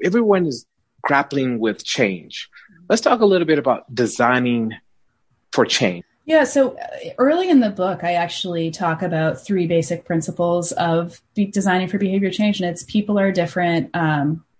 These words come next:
Speaker 2: context matters, and things change. So when we design, we need to understand that whether or not we're doing our jobs right, but especially if we're doing our jobs right, people are going to need different things over time because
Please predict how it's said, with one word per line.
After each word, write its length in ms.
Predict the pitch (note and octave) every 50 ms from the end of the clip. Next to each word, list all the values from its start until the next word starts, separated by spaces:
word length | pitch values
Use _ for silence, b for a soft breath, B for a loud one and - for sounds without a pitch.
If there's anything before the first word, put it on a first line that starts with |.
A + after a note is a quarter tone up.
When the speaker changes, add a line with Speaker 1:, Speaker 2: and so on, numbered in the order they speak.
| _ _ _ _ _ _
Speaker 2:
context 520 | - - F#3+ F#3 - - G3 F#3+ - -
matters, 560 | G3 F3 E3+ E3+ F3 E3+ E3+ E3+ E3+ E3+ - -
and 180 | G3+ G3 -
things 240 | - G#3+ G#3 G#3 -
change. 460 | - A#3 G3+ D3 C#3+ - - - - _ _ _ _ _ _ _ _ _ _ _ _ _
So 600 | - - G#3 F#3 F#3 F3+ F3+ F3 E3+ - - - _ _ _ _ _ _
when 200 | A3+ A3 G3+ G#3
we 120 | A3 G#3+
design, 420 | G3+ G3+ G3 G#3 G#3 A3 G#3+ G3
we 100 | F3 F3
need 180 | F3+ F#3+ F#3+ F3
to 60 | G3+
understand 640 | F#3 F#3 F3+ F3 F3 D#3+ - - G3 F#3+ F#3+ F#3+ F3+
that 280 | E3+ E3+ B2 B2 - _ _ _ _ _ _ _ _ _ _ _ _ _ _ - - - - -
whether 380 | - A3 G#3 A3 C4+ D4 F4 D#4
or 60 | B3+
not 160 | G3+ F3 -
we're 80 | G3+ F#3+
doing 220 | F#3+ F#3 F3+ F3
our 100 | E3+ E3
jobs 280 | E3+ E3+ E3 F3 E3 E3
right, 180 | E3 D#3+ D#3
but 180 | D#3 D#3+ - - -
especially 480 | - - - G#3+ G#3 G3+ - G#3 F3 E3
if 100 | D#3 -
we're 100 | F3 E3+
doing 220 | E3+ D#3+ D#3+ D#3
our 100 | D3+ D#3+
jobs 320 | D#3+ E3 D3 C#3 C#3+ -
right, 240 | F3 E3 D#3 - -
people 320 | - - G#3+ G#3 G#3+ G#3 G#3
are 100 | G3+ F#3+
going 240 | G3 F#3 F3 F3 E3+
to 120 | - F3+
need 260 | F3+ F3+ F3+ F3 E3
different 380 | E3+ F3+ E3+ E3+ - E3 C#3+ -
things 260 | - E3+ E3+ E3 D#3+
over 300 | - E3+ E3+ E3 E3 E3
time 460 | E3 - - E3+ D#3+ D3 C3+ D3 D#3 -
because 640 | - F3+ F3 - E3+ E3 D#3+ D#3 D#3 D#3+ - B